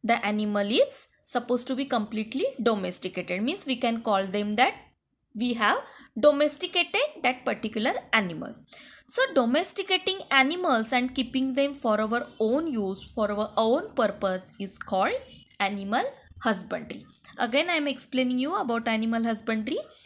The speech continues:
Animal husbandry means what? Domesticating animals and keeping them for our own use, for our own purpose is called animal husbandry. See, in our sixth lesson also,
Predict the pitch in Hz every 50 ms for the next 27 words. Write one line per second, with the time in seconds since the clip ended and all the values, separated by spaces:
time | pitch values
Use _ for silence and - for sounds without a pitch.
0 | - - - - - _ - 277 294 320 370 381 381 415 440 440 453 392 320 302
1 | 254 262 330 339 339 339 381 370 359 359 349 339 - - 330 311 330 381 - -
2 | - - - - - - - _ - 254 330 330 339 381 440 480 - - 466 453
3 | 440 427 427 - 453 453 480 - - - - - _ _ - 269 277 294 349 403
4 | 392 339 254 202 185 196 - - - - - _ _ - 247 254 262 - - 330
5 | - - - 415 427 427 392 403 392 427 480 554 - _ - - _ - - 262
6 | 254 247 247 233 233 - - - - 247 247 285 330 349 330 269 226 220 208 202
7 | 208 208 - - - - - 233 220 220 196 214 208 214 214 - - - 254 285
8 | 349 427 - - 277 254 233 226 - 214 190 180 - - - - - - 254 247
9 | 233 - - - 262 247 262 359 539 554 - - - - - - - 277 285 294
10 | 302 349 339 349 370 403 539 554 - - - - - - - 277 277 220 214 208
11 | 214 190 185 - - - - - - - - - - - - - - - 415 415
12 | 415 415 403 415 427 415 - 392 392 - - - 381 381 381 381 392 392 381 370
13 | 349 349 - - 392